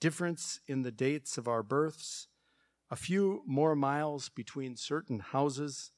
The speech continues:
the choice of one university instead of another, the accident of a topic being raised or not raised at a first meeting, any of these chances might have kept us,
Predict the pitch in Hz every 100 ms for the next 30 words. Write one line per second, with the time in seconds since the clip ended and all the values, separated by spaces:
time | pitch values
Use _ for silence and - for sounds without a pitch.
0 | _ _ _ _ _ _ - - - 185
1 | 190 - 131 120 151 147 151 147 127 139
2 | - 131 123 117 - 139 127 123 123 139
3 | 139 131 131 _ _ _ - 151 151 170
4 | - 165 147 143 135 - _ _ - 139
5 | 131 - - 160 160 135 - 135 127 120
6 | 131 143 143 139 - 120 123 143 - 131
7 | 131 131 123 - - - 127 120 - 139
8 | - 127 131 135 135 131 - _ _ _
9 | _ - 165 214 196 139 151 139 - -
10 | 156 147 - 127 - 127 123 - - 139
11 | - 127 120 -